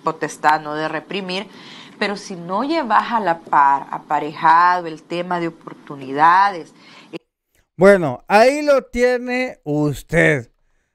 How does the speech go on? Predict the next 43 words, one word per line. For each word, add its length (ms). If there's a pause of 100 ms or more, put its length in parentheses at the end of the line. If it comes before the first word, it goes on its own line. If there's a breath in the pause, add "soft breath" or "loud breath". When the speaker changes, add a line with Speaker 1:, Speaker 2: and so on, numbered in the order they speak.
(160)
Speaker 2:
No 180
lo 160
sé, 220
brother. 520
Por 180
un 180
lado, 520 (260)
pues 180
quieren 340
que 120
indemnicen 640
a 80
los 160
pandilleros. 720 (480)
Y 180
por 320
otro 340
lado, 560
pues 160
dicen 320
que 80
hay 60
pandilleros 640
malos 440
y 120
pandilleros 640
que 140
son 220
buenos, 440
que 80
están 260
en 140
la 100
comunidad. 580 (320 soft breath)
Son 200
de 80
estas 240
cosas 320
que 120
me 160
cuesta 380
muchísimo 800 (560)
entender. 640